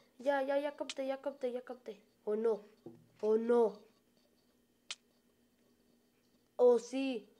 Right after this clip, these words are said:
Sí, ya, listo, listo, ya, ya, ya. Ya, ya sé dónde estoy, ya sé dónde estoy.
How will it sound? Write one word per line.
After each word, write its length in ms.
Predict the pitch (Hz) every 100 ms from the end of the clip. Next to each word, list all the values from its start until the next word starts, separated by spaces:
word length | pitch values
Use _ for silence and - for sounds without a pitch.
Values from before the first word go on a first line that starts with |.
| _ _ _ _ _ _ _ _ _
Sí, 280 | - 262 254
ya, 200 | 220 208 190
listo, 360 | 202 226 220 208
listo, 380 | 202 202 202 202
ya, 260 | 202 202
ya, 180 | 196 202
ya. 160 | 196 - - _ _ _ _ _ _
Ya, 140 | 214 202
ya 120 | 208
sé 100 | 247
dónde 200 | 233 233
estoy, 300 | - 190 175
ya 120 | - 202
sé 100 | 226
dónde 160 | 220
estoy. 220 | 214 -